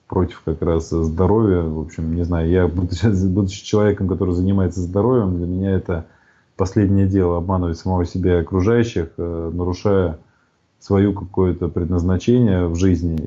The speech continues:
и нарушая свое собственное здоровье, здоровье окружающих.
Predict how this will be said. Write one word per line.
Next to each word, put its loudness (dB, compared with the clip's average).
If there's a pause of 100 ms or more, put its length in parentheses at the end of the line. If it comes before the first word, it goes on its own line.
и -4
нарушая 0
свое -2
собственное -2
здоровье, -2
здоровье 0
окружающих. -2